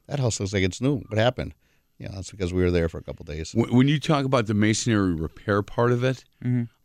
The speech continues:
Speaker 2: um, rather than the cleaning, what type of work are you doing with that?
Speaker 3: Um, mainly just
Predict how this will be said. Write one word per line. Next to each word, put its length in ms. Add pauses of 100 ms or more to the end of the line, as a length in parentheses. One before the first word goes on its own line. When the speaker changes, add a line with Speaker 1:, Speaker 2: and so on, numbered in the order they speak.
Speaker 2:
um, 260
rather 360
than 220
the 60
cleaning, 500
what 160
type 260
of 80
work 220
are 40
you 60
doing 240
with 140
that? 240 (680)
Speaker 3:
Um, 380
mainly 240
just 300